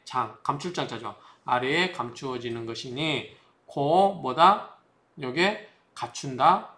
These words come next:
라고 하는 것이다. 고 해야라. 그래서 갖춘다라고 하는 것이다.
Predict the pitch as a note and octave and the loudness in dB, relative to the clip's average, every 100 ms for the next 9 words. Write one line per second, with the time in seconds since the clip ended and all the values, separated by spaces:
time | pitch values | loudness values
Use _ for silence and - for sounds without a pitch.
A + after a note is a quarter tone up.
0 | _ _ _ _ _ _ - C3+ E3 E3+ | _ _ _ _ _ _ -2 2 4 2
1 | D3 A#2+ A#2 - E3 E3+ D3+ F3 B2 A2+ | 0 -6 -8 -4 0 0 2 4 4 2
2 | G#2+ - - - C3+ B2 G#3 G#3+ G#3+ - | -4 -8 -16 -8 -2 8 8 8 0 -14
3 | - - B2 - D3 C3 B2 A#2+ B2 E3+ | -12 -6 -6 -6 -10 -6 -4 -2 0 -2
4 | C#3 B2+ A2+ - C3 A#2+ A2+ A2 | -2 -4 -8 -8 -8 -8 -8 -6